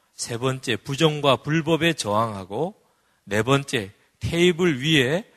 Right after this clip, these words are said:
정기적으로 보다 보는 비평지가 놓여 있을 것.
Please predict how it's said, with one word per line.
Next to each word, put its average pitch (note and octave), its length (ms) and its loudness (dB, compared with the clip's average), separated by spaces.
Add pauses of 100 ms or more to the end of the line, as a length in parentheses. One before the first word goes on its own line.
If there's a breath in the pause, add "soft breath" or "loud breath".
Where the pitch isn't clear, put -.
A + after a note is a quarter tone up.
(220 soft breath)
정기적으로 C#3+ 920 -2
보다 A#2+ 280 -2
보는 C3+ 420 -4 (160)
비평지가 C3+ 1000 -4
놓여 A2 460 -4
있을 G#2 260 -12
것. - 280 -16